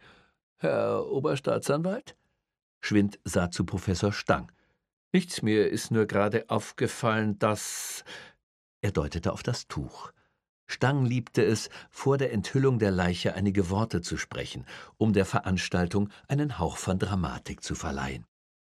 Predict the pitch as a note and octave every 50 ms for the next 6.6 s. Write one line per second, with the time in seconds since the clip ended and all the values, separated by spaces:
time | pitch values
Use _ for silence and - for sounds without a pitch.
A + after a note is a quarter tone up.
0 | _ _ - - - A2 - - - C3 B2 - - F3+ G#3 D#3+ - G2+ D2 B1
1 | - - D2 C#2 - - - C#2 C2 - - - - - - - - - _ _
2 | - G#2+ B2+ C3+ C#3+ D3+ C#3+ C3+ C3+ C3 A#2+ A2+ C3 D3 D#3+ D3 C3 A#2+ A#2+ -
3 | B2+ B2 - G2+ G#2+ A#2 B2 B2 A2 A2+ G#2+ G#2 F#2 - F#2+ F#2+ F#2 E2+ G2 G2
4 | G2 F#2+ G#2+ G2+ G2+ G2 F#2 F2 - - - - - A2 G2 F#2+ F2+ F2+ F#2 F#2
5 | - A2 G2+ G2+ F#2 - G2 G2+ G2+ - - - A2 G#2 A#2+ G2 G2+ G2 - -
6 | - - G2 - G#2 G#2 G#2 B2 D#3 F3 F3